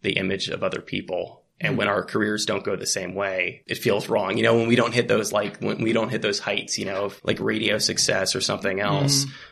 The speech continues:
Speaker 1: And I'm just trying to sort of get better. I, I hate throwing this word out 'cause it's very trendy, but trying to
Speaker 2: Mm.
Speaker 1: be, like, mindful
Speaker 2: Hmm.
Speaker 1: about the successes that, that I've had. I mean, that's some-, that's something definitely that, that I'm working on right now.
Speaker 2: Yeah, I definitely, I don't know if I ever,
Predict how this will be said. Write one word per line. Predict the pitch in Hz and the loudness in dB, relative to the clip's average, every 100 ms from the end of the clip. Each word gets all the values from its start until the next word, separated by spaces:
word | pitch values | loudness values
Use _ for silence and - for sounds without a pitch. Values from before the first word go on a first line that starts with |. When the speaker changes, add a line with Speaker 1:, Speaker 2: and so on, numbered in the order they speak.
| _ | _
Speaker 1:
And | - 110 | -2 2
I'm | 120 123 | 4 2
just | 117 123 127 - - | 2 0 -2 -4 -8
trying | - - 120 113 113 | -2 2 2 2 0
to | 113 | 0
sort | - 110 | 0 -2
of | 101 | 0
get | 104 - | -2 0
better. | 107 104 101 98 | 0 0 -4 0
I, | |
I | 110 - 104 - - | 0 2 0 -2 -10
hate | - 107 107 | 0 0 2
throwing | 107 101 | 0 0
this | 98 | 0
word | 107 101 | 0 2
out | 95 | 2
'cause | - | 0
it's | 107 | -8
very | - 98 | 0 -2
trendy, | - 117 120 | 2 2 2
but | 98 98 | 2 0
trying | - 110 | 2 2
to | |
Speaker 2:
Mm. | - | 2
Speaker 1:
be, | 107 | 2
like, | - | 2
mindful | 117 120 - - - _ _ _ | 0 0 -2 -6 -10 _ _ _
Speaker 2:
Hmm. | 160 - _ _ _ | -6 -6 _ _ _
Speaker 1:
about | - 104 104 98 | -4 0 0 0
the | 98 101 | 0 0
successes | - - - 101 - 95 90 | 2 0 0 0 0 -4 -4
that, | 98 95 101 | -2 -4 -2
that | 98 | -2
I've | 92 - | -2 -2
had. | 107 98 | -4 -2
I | - | -4
mean, | 110 | 0
that's | 120 | 2
some-, | - - | 4 6
that's | 127 127 | 4 6
something | 131 120 104 | 4 2 0
definitely | 107 104 104 | -2 -4 -2
that, | 95 - - - - _ | -2 -4 -10 -18 -18 _
that | - 110 | -2 0
I'm | 98 | 0
working | 95 - 95 | -2 -2 -4
on | - - | -4 -6
right | - 50 | -6 -6
now. | 50 - - | -10 -10 -4
Speaker 2:
Yeah, | 131 135 120 113 - | 0 0 0 -4 -10
I | 135 | -6
definitely, | 165 165 135 131 | -4 -4 -8 -6
I | 139 | -6
don't | 160 | -6
know | 156 143 | -6 -6
if | 131 | -4
I | 123 | -2
ever, | 120 117 120 117 117 | -2 -2 -4 -6 -10